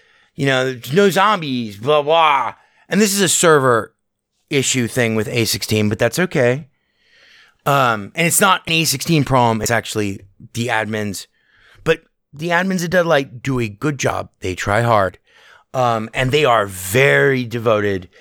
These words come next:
and they are very, um, they're very good admins for not being professional admins. Um, it's a player owned and run, um, server. Uh,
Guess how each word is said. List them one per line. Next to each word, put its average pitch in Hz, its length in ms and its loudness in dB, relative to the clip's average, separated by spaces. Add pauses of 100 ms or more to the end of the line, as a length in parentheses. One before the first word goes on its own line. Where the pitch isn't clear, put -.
(160)
and 117 140 0
they 123 120 4
are 113 100 2
very, 101 680 -2
um, 90 580 -4
they're 131 160 0
very 110 260 0
good 98 240 -4
admins 90 480 -8
for 90 440 -6 (440)
not 117 240 -2
being 117 160 -8
professional 123 480 -4
admins. 110 540 -2 (640)
Um, 101 520 -10 (560)
it's - 160 -8
a 117 220 0 (100)
player 127 640 2 (440)
owned 135 340 2
and 127 280 0
run, 110 460 0 (560)
um, 95 540 -2 (1800)
server. 160 440 -2 (540)
Uh, 117 480 0